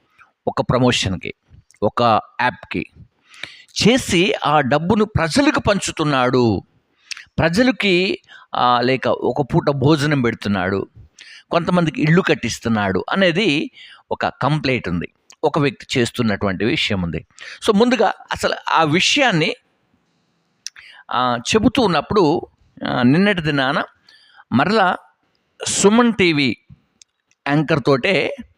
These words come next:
మరి కొన్ని విషయాల్ని, ఆ, హర్ష సాయి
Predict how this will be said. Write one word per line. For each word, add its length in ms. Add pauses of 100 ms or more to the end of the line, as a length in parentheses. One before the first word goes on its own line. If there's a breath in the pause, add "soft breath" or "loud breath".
(440 soft breath)
మరి 340
కొన్ని 200
విషయాల్ని, 720 (720)
ఆ, 320
హర్ష 200
సాయి 420